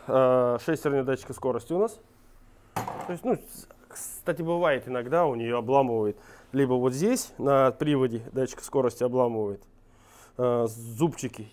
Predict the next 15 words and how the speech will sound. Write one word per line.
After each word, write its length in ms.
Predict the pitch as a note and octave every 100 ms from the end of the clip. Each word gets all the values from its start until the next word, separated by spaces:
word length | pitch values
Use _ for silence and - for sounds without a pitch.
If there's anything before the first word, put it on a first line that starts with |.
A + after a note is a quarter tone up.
| -
И 500 | D3+ D#3 D3+ C#3+ C3
датчик 200 | D#3 -
скорости 380 | - D#3+ D3 C3
то 160 | -
работает, 420 | C3 C3 F#3+ E3 -
то 80 |
не 140 | A#2 D3
работает. 460 | F3 E3 D#3+ D#3 - _ _ - - - - - - - -
И 80 | D#3+
вот 200 | B3+ A3+
уже 260 | G3+ B3 - - - - - - - _ - - - - - - - - - _ _ - - - - - F3 G3+ E3 D3 D#3 C#3+ - - - -
прилипло 400 | B2 D3+ - -
как 180 | - D#2
будто-то. 400 | D#2+ - - - _ - - - - - - - -
Вот. 480 | - E3+ G#3 G3 G3